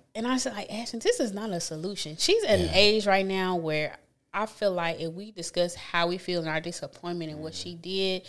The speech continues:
Speaker 1: and how she, it's a better way to
Speaker 2: Yeah.
Speaker 1: express herself, if in the moment she is feeling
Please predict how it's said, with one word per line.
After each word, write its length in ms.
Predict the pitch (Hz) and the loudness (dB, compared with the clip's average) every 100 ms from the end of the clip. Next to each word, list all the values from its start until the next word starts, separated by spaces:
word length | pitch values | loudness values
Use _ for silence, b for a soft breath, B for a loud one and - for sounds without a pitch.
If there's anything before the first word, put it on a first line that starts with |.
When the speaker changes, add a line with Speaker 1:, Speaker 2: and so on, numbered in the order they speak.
| B B | B B
Speaker 1:
and 140 | 165 160 | -4 0
how 180 | 165 160 | 0 0
she, 120 | - | -4
it's 160 | 180 175 | -6 -4
a 60 | 156 | -2
better 300 | 175 185 165 | 0 0 0
way 440 | 170 175 170 170 b b 180 | 0 0 0 -2 b b -2
to 60 | |
Speaker 2:
Yeah. 80 | 175 | 0
Speaker 1:
express 420 | 156 - 180 185 | 0 0 2 4
herself, 320 | 185 185 185 - | 2 2 0 2
if 180 | 175 190 - | 0 0 0
in 140 | 196 | 0
the 100 | 160 | 0
moment 420 | 160 190 202 180 | 2 0 0 -2
she 240 | - 196 160 | -4 -2 -4
is 120 | - | -2
feeling 340 | 208 202 190 | 0 0 -2